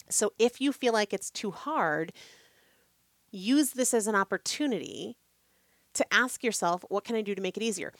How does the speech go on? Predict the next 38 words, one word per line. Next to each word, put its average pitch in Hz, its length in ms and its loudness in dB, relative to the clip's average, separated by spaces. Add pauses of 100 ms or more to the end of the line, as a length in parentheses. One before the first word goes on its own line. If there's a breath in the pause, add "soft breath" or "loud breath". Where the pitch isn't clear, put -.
(140 loud breath)
If 247 160 -2
you 240 220 2
draw 294 320 6
a 247 40 2
blank 214 440 0
when 233 140 2
you 226 80 2
ask 208 280 2
yourself 226 300 0
that - 160 2
question, 277 500 0
that's 196 280 4
why 214 120 4
it's 220 140 0
so 202 140 0
important 196 400 -2
to - 100 -10
either 185 140 -2
have 180 240 -2
a - 20 -4
coach 180 300 -4
or 170 80 -4
be 175 180 -6
in 180 80 -4
community 170 460 -2
or 175 80 -2
both. - 400 2 (100)
Ask 220 320 -2
other 262 160 2
people, 196 420 -2 (200 soft breath)
"What 196 160 -2
do 240 60 -6
you 262 160 -2
do 208 180 -4
to 196 80 -2
make 180 240 -6
it - 100 -8
easier? 151 480 -10